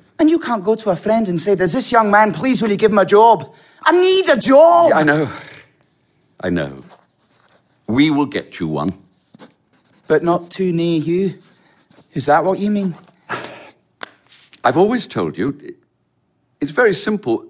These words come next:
Speaker 2: There are people in the parish who don't like the idea.
Speaker 1: And there are so bloody few of them, you can't afford to lose one.
Speaker 2: No, it isn't like that.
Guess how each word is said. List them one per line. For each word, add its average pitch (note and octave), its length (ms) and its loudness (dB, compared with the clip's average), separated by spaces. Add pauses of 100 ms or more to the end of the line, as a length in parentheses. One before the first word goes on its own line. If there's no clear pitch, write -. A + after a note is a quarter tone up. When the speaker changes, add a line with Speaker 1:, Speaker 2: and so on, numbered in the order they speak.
Speaker 2:
There C3 160 0
are C3 60 -2
people G3 400 -4
in F#3 100 -2
the C3+ 80 -4
parish G2 520 -4
who G#2 180 -4
don't F#2 440 -6
like F2 320 -2
the D2 120 -6
idea. C#2+ 340 -8 (680)
Speaker 1:
And C3+ 100 -4
there D3 100 2
are C#3+ 60 -4
so F#3 240 0
bloody E3 340 0
few C#3+ 220 -4
of E3 100 -4
them, G#3+ 200 0 (160)
you F3+ 80 0
can't G3 220 2
afford G3 260 2
to F3 100 -2
lose F3 220 -2
one. E3 220 2
Speaker 2:
No, - 100 -4
it A#2 160 -4
isn't C#3+ 240 -2
like F2 280 0
that. D#2+ 300 -8